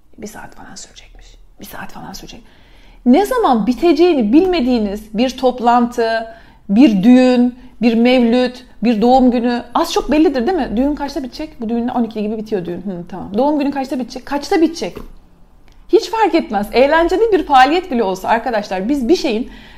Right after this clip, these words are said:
filme bile giderken değil mi? Şimdi sinemaya falan da gidilmiyor da film kaç saatmiş? Ona göre programlayacağım çünkü. Bu yüzden de arkadaşlar dersin başına oturduğunuzda şunu bilin. Ben şu anda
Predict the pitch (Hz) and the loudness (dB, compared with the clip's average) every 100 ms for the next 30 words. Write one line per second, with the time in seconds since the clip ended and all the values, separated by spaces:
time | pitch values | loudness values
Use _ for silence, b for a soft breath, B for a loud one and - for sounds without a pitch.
0 | B 320 523 587 539 440 415 466 453 359 | B 4 6 4 6 6 6 4 4 2
1 | 539 330 - 302 - 349 330 294 330 359 | 2 -2 -2 -4 0 0 0 2 2 4
2 | 262 220 240 330 349 208 202 B B B | 2 0 0 -2 0 0 0 B B B
3 | 294 311 359 - 294 247 370 - - _ | -2 2 0 2 2 2 -4 -12 -16 _
4 | _ - - 269 359 349 330 240 240 208 | _ -12 -4 0 2 2 0 0 2 2
5 | 196 180 170 170 160 160 - 156 - - | 0 -4 -6 -8 -10 -12 -14 -16 -16 -20
6 | B B B B - 523 320 220 190 185 | B B B B 0 2 4 2 0 -4
7 | 190 175 - 285 262 254 359 392 370 294 | -8 -8 -4 -4 -2 2 4 2 0 0
8 | 262 - 220 226 208 - 185 180 175 143 | 0 0 -6 -6 -8 -8 -10 -10 -12 -14
9 | - - - - _ _ _ _ _ - | -14 -16 -16 -20 _ _ _ _ _ -20
10 | - _ - - _ - - - b b | -20 _ -20 -20 _ -20 -20 -20 b b
11 | b b b - 349 311 214 160 - - | b b b -2 0 2 0 -2 -12 -20
12 | _ b b 277 381 381 427 269 208 269 | _ b b 2 2 4 0 2 2 0
13 | - | -4